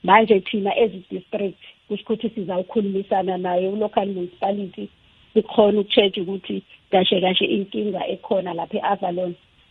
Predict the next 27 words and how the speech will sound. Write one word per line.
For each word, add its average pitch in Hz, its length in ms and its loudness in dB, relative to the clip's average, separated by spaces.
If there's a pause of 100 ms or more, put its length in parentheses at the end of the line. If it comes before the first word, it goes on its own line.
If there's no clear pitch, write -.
yini. 185 600 -2 (480)
Uma 226 200 8
mhlawumbe 214 320 2
usesi 202 380 -2
angakhona 190 400 0
ukuthi 202 220 -8
asinikeze 190 560 -6
i-information 190 840 -6
yakhe, 180 400 -6 (480)
sizokhona 190 560 0
ukuthi 190 340 -2
uma 202 260 -2
sesikhulumile 202 920 -2
no, 170 400 0 (120)
no-local 180 500 0
municipality, 180 680 -4 (360)
sikhone 185 380 -2
ukuthi 180 400 -8
sibuyele 180 460 -2
kuye, 175 420 -4 (240)
bese 180 300 -2
siyamphendula 170 840 -2
kahle. - 440 -2 (340)
Ngoba 190 240 0
sifuna 220 320 0
ukukhuluma 202 440 2
into 196 280 0